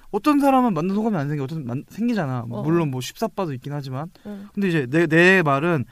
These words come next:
Speaker 1: 이제 결혼을 하려면 진짜 신중해야 된다는 거지. 그냥 아, 좋다고
Speaker 2: 음.
Speaker 1: 하면 되는 게 아니라, 아, 아무리 좋지만 분명히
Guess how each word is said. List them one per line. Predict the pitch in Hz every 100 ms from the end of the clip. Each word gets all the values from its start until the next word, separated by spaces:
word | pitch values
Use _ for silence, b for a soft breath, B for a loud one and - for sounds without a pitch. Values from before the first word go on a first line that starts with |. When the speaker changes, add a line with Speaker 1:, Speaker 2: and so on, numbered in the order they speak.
| b b
Speaker 1:
이제 | 147
결혼을 | 117 170 208 208
하려면 | 196 214 202 196 170 127 b b
진짜 | - 220
신중해야 | 208 254 269 254
된다는 | 175 135 117
거지. | 107 101
그냥 | - 202 170 - b b
아, | 180 165
좋다고 | 185 214 208
Speaker 2:
음. | 208
Speaker 1:
하면 | 185
되는 | 147
게 | 143
아니라, | 113 113 131 - b b -
아, | -
아무리 | - 233 254 160
좋지만 | 143 196 196 208
분명히 | - 226 285 254 180